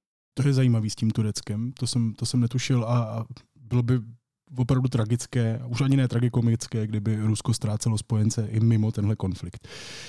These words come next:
Říkám si, když vidím vedle sebe ta urychlená pseudoreferenda a tu částečnou tedy ale mobilizaci, jestli jsme nepřešli do nějaké nové fáze té války, nebo, nebo to přeháním, mediálně zkracuju?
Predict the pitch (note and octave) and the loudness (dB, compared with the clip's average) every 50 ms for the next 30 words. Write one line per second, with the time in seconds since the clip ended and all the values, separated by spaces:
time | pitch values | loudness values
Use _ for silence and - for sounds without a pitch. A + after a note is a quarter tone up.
0 | - - - - - - _ _ _ _ _ _ _ _ _ _ - A#2 D3 - | -18 -20 -20 -20 -20 -20 _ _ _ _ _ _ _ _ _ _ 0 0 2 4
1 | F3+ F3+ F3+ F3+ - F3 E3 D#3+ C#3 C3+ D3 C#3 E3 D#3+ D3 C#3 C#3+ D3+ - - | 4 4 2 2 2 2 2 4 4 4 4 4 4 4 4 4 4 2 2 2
2 | D3+ D#3 D3+ - D#3 D3 C#3+ C3+ B2+ B2+ - - C3+ D3 D3 - E3+ E3 D#3 D#3 | 2 2 2 4 4 4 4 4 2 2 2 2 4 4 4 4 4 4 6 6
3 | C#3+ C3 - - - C3+ B2+ D3+ E3+ E3 D3 - D3 C3+ A#2+ A2+ G#2+ F#2+ F#2+ E2+ | 4 2 2 2 2 4 4 4 4 2 2 4 4 4 4 4 2 0 -2 -6
4 | - - - - B2+ B2+ B2 A#2+ A2+ A2 A2+ - - C3 B2+ A#2+ A2 F#2+ F2+ - | -10 -12 -6 -2 0 2 2 2 0 0 -2 -2 0 2 4 4 2 0 -2 -6
5 | - A2 A#2+ A2+ - - B2+ - - A#2+ A2 - A#2 G#2 G#2+ G2+ G#2+ A2 A2 G#2 | -4 -4 -4 -2 -2 -4 -2 0 0 0 2 2 0 0 0 0 2 2 2 2
6 | G#2+ G2+ A2+ D3+ D#3 D3 G#2 A2 - - - G2 - - - _ _ _ _ - | 2 2 2 2 2 2 2 0 -2 -4 -4 -6 -6 -8 -12 _ _ _ _ -4
7 | - A#2+ A#2+ A#2 - - D#3 C#3 - D#3+ D#3 D3+ D3 C#3+ A#2+ G2+ C3 C3 B2+ - | 0 2 2 2 2 2 2 2 4 4 4 6 4 4 2 2 0 2 2 2
8 | D#3+ D3 - E3 D3+ D3+ D3+ D3+ D3 - E3 D3+ D3+ D3 D#3 D3+ C#3+ - D3 C3 | 0 2 2 2 4 4 4 4 4 4 4 4 4 6 4 4 2 2 2 2
9 | C3 A#2 A2 F#2 - - F#2 F2+ F#2 F#2 G2 G2 - - F#2 F#2+ A2+ A#2 C3 C3 | 2 2 0 0 0 -2 -2 -2 -2 -2 -2 -4 -6 -4 -2 0 2 2 2 2
10 | A#2+ - - - - - _ - C3+ C#3 C#3 - - - C3 A2+ C#3+ F3 A3 G#3 | 0 -2 -8 -20 -20 -8 _ 0 2 2 2 2 2 0 2 2 2 2 2 2
11 | G3 F#3 F#3 A3+ A#3 A3+ _ _ _ - B2+ C3 B2+ C#3 C3+ C3 C3 C3+ C3 - | 2 2 0 0 -2 -4 _ _ _ 0 2 2 4 4 4 4 4 4 2 2
12 | - C3 A#2 - - - G#3 F#3+ E3+ F3 G3+ | 0 0 -2 0 0 2 2 2 2 0 -2